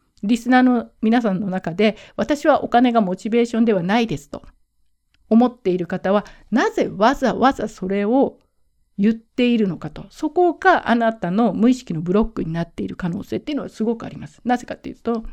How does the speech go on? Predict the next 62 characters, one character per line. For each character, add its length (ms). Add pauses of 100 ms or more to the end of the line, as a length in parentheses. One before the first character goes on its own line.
(240)
あ 80
の 100
ね、 80
モ 160
チ 140
ベ 80
ー 20
シ 100
ョ 120
ン 100 (360)
の、 200 (360)
お 80
金 240
モ 160
チ 120
ベ 120
ー 40
シ 80
ョ 40
ン 20
の 60
人 120
は 60
そ 140
も 100
そ 100
も 120
い 100
な 160
い 80
の 120
に、 200 (180)
い 80
な 140
い 40
も 120
の 120
を 40
わ 160
ざ 140
と、 260
わ 160
ざ 80
わ 100
ざ 120
ね、 160
あ 120
る 120
か 140
の 120
よ 160
う 0
に 160
し 60
て、 120
私 320
は 80
そ 140
れ 80
と 100
は 60
違 160